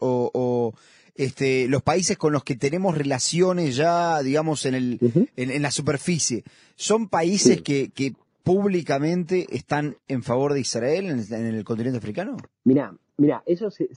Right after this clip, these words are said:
Speaker 2: hay, hay una particularidad que me parece muy, muy interesante des-,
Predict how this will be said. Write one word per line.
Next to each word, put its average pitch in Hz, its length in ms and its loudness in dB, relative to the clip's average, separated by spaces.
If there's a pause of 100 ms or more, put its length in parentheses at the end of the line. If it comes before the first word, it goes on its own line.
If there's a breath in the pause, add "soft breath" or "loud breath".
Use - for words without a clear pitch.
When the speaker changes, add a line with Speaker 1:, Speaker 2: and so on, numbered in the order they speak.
Speaker 2:
hay, 185 200 0
hay 202 200 -2
una 214 160 -2
particularidad 143 800 2
que 147 100 0
me 117 120 0
parece 139 340 -4
muy, 143 300 2
muy 143 160 4
interesante 139 520 2
des-, 120 140 -6